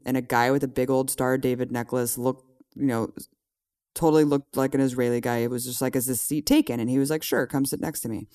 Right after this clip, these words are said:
And the guy immediately was just like, "Where are you from?"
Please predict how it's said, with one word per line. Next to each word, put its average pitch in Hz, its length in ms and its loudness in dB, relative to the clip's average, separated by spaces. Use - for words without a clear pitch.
And 170 140 4
the 175 40 4
guy 175 200 6
immediately 160 500 4
was 139 80 4
just 135 140 -2
like, 135 120 2
"Where 131 260 4
are - 20 6
you 147 160 4
from?" - 500 -4